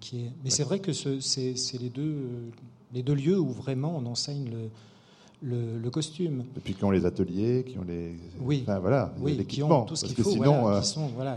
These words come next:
Speaker 1: effectivement, il faut, il faut aussi un, une infrastructure qui soit adaptée, euh,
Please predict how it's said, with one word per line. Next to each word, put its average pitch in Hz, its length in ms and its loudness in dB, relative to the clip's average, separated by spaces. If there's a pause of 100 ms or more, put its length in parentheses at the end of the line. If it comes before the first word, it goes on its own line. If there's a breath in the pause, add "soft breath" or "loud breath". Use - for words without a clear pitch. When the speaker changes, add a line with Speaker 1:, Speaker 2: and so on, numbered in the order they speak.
(120)
Speaker 1:
effectivement, 143 600 -6
il 123 140 -8
faut, 123 320 -6
il 113 60 -12
faut - 120 -8
aussi 151 360 -4
un, 117 100 -4 (580 soft breath)
une 127 80 0
infrastructure 127 680 -2
qui - 80 -8
soit - 180 -4
adaptée, 123 560 -4
euh, 117 240 -8